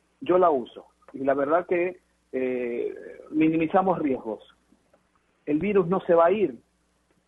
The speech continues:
pero sí podemos hacer de que no ingrese a nuestros hogares. Nada más, y eso lo voy a decir todos los días. La vacuna ayudará y muchísimo,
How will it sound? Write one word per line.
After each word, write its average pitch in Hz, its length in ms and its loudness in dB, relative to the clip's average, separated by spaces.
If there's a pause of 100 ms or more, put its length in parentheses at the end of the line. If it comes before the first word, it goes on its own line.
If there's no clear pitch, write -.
(680)
pero 139 280 -4
sí 185 100 -8
podemos 170 520 0 (160)
hacer 175 360 -4
de 170 160 -2
que 156 120 -2
no 156 80 -6
ingrese 165 400 -4
a 123 60 -4
nuestros 127 340 -8
hogares. 107 340 -4 (1040)
Nada 190 240 0
más, 135 180 0 (560)
y 160 200 0
eso 196 340 -2
lo 156 160 0
voy 175 180 0
a 175 60 4
decir - 360 -4
todos 170 220 0
los 147 160 -2
días. 131 280 -4 (120)
La 156 160 4
vacuna 220 640 -2 (720)
ayudará 170 500 4
y 156 80 2
muchísimo, 156 720 -6